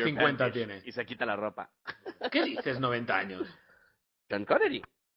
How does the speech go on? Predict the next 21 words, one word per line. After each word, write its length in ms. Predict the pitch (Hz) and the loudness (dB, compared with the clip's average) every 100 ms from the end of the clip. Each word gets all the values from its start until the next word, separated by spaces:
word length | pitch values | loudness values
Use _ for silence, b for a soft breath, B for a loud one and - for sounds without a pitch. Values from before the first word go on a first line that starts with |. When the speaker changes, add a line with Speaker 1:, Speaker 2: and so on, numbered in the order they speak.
| _ _ _ - | _ _ _ 2
Speaker 1:
Sean 200 | - 277 | 6 8
Speaker 2:
Como 80 | - | 8
Speaker 1:
Connery 260 | 156 202 190 | 6 4 6
tiene 260 | 175 208 | 4 4
setenta 600 | - 156 127 151 139 131 | 4 0 2 2 2 2
y 60 | 131 | 0
cinco 520 | - 160 226 139 - 139 | 0 2 4 2 -4 -2
máximo. 760 | 139 151 156 - 110 95 95 _ - - _ | 4 6 4 -2 -6 -8 -12 _ -20 -20 _
Speaker 2:
Estás 500 | 123 - - 180 170 | -4 -4 4 4 4
loco, 440 | 180 180 190 - 117 | -4 -2 -2 -2 -6
Rock. 300 | 117 147 - B 202 - | -6 -12 -16 B -16 -4
Sean 260 | 170 185 | -2 -2
Connery 340 | 185 185 190 202 | 0 0 0 0
en 80 | |
los 160 | 156 139 | -2 -2
setentas, 680 | 139 120 - 180 170 110 - | -6 -8 -4 -4 -2 -6 -6
cuando 220 | 107 107 | -6 -6
empezó 300 | 98 107 131 | -8 -4 -4
a 20 | |
actuar, 400 | 143 - 175 | -4 0 2
eh, 60 | 139 | 4